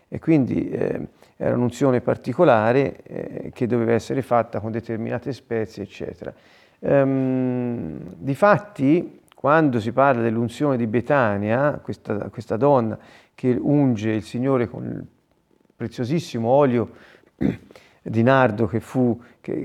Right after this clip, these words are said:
eh, che era contenuto in questo vasetto di alabastro che lei non esitò a rompere per ungere il Signore,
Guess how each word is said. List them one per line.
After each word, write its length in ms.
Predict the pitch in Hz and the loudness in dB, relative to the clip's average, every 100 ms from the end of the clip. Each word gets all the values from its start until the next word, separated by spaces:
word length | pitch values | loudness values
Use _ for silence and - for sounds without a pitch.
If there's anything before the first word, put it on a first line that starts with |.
| 95 78 85 80 76 | -2 -2 -2 -4 -6
eh, 40 | - | -2
che 120 | 135 | 0
era 160 | 117 | 2
contenuto 560 | 110 123 - 135 165 131 | 2 -2 0 2 2 2
in 80 | 110 | -2
questo 260 | 117 - | -6 -2
vasetto 400 | 117 120 151 - | 0 2 2 2
di 80 | 123 | 2
alabastro 480 | 120 123 151 135 120 | 4 4 4 2 -2
che 100 | 113 | -2
lei 200 | 131 160 | 2 4
non 140 | 127 | 4
esitò 380 | 127 117 123 160 | 4 2 2 6
a 60 | 131 | 6
rompere 560 | 135 160 117 127 117 | 6 4 4 2 0
per 260 | - 135 127 | 2 2 2
ungere 380 | 143 143 110 127 | 2 2 0 -2
il 60 | |
Signore, 460 | 123 202 151 127 | -2 0 2 2